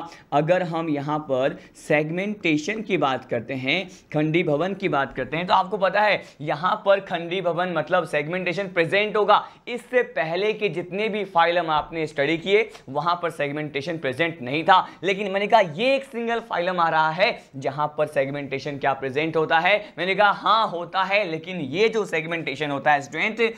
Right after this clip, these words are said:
ये ट्रू टाइप का नहीं होता है, ये फॉल्स टाइप का सेगमेंटेशन होता है, असत्य प्रकार का खंडी भवन होता है, कूट खंडी भवन कहते हैं, इसे ही कहा जाता है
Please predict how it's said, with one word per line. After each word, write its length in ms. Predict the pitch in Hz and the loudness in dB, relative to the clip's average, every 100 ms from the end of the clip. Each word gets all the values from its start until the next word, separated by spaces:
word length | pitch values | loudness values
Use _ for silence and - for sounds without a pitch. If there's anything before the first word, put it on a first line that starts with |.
| - - 147 | -12 -14 -2
ये 180 | 202 208 - | 0 -2 -4
ट्रू 260 | 226 254 247 | -2 0 2
टाइप 340 | - 160 160 156 | 2 0 0 -2
का 100 | 139 | -4
नहीं 220 | 135 139 | -4 -6
होता 280 | 127 127 123 | -4 0 2
है, 260 | 139 156 - - | 2 0 -2 -6
ये 160 | 156 175 175 | 0 0 0
फॉल्स 400 | 185 196 214 208 170 | 2 4 2 -2 -2
टाइप 240 | 156 147 | -2 0
का 100 | 160 | -4
सेगमेंटेशन 460 | 156 147 139 147 139 131 147 | -2 -4 -4 -8 -6 -8 -6
होता 200 | 135 135 | -4 0
है, 140 | 160 - | 0 0
असत्य 500 | 156 - 208 - 202 | -4 -2 -10 -4 -4
प्रकार 380 | 180 165 151 143 | -2 0 2 2
का 240 | 135 165 202 - _ | 2 2 2 -4 _
खंडी 300 | 180 175 170 | -8 -4 -2
भवन 260 | 165 156 151 | -2 -2 -4
होता 240 | 135 - | -6 -6
है, 240 | 135 156 190 | 0 2 2
कूट 440 | 190 226 240 208 | -2 -2 -2 -2
खंडी 360 | - 170 165 170 | -4 -4 0 0
भवन 240 | 160 156 | 0 -2
कहते 260 | 139 127 135 | -2 -2 -2
हैं, 280 | 151 190 - | -2 -2 -2
इसे 320 | 165 - 196 | -8 0 0
ही 340 | 175 139 190 | 0 -2 -6
कहा 300 | 226 160 151 | -2 -2 0
जाता 360 | 135 123 117 131 | 0 -2 -2 -4
है 300 | 127 160 | 0 2